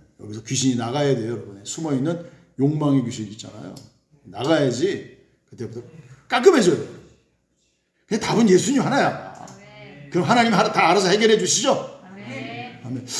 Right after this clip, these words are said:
Speaker 1: 그래도 내가 그 생활은 해야 되는,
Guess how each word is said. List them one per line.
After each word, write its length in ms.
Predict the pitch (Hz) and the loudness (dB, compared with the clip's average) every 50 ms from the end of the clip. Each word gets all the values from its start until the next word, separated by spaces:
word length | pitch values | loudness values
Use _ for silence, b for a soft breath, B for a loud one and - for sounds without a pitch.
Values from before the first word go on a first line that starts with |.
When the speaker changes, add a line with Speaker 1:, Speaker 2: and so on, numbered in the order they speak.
| B B B B | B B B B
Speaker 1:
그래도 720 | - - - 143 - - - 143 139 127 113 - - - | -4 -2 0 0 0 0 -2 -4 -6 -6 -6 -8 -12 -10
내가 340 | - 131 117 123 120 - - | -10 -10 -8 -8 -10 -10 -12
그 340 | - 123 113 104 - - b b b b b b b b | -12 -12 -12 -12 -14 -18 b b b b b b b b
생활은 520 | - - - 190 220 226 226 214 190 165 | -16 -14 -12 -8 -6 -2 0 2 2 0
해야 240 | - - 240 254 254 | 0 -4 -4 -4 -2
되는, 340 | - 170 165 165 165 - | 0 0 0 0 -2 -6